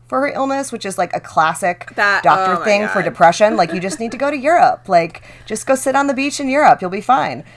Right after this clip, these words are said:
Speaker 2: Nothing says suicidal in the eighteen hundreds like a trip to Europe.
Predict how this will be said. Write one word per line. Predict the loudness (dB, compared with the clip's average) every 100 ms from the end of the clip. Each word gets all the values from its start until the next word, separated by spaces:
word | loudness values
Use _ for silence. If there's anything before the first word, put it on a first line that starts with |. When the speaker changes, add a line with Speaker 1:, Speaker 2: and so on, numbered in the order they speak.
| -14
Speaker 2:
Nothing | -2 -2 2 2 2
says | 0 4 4 2
suicidal | -4 -6 -2 -2 -2 0 0 0 -6
in | -10
the | -10
eighteen | -12 -12 -12
hundreds | -10 -12 -12 -14 -12
like | -12 -12
a |
trip | -14 -14 -14
to | -14
Europe. | -14 -12 -14 -16